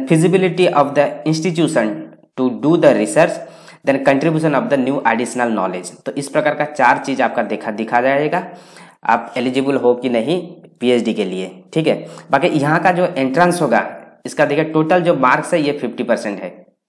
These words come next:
ठीक है। Pass percentage in the entrance examination shall be as given below।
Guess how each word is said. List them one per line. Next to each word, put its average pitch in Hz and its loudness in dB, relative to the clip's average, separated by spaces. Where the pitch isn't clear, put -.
ठीक 123 -6
है। 123 -6
Pass 147 6
percentage 160 2
in 143 -2
the 147 0
entrance 135 0
examination 139 -2
shall 131 0
be 139 -2
as 113 -2
given 117 -2
below। 95 -6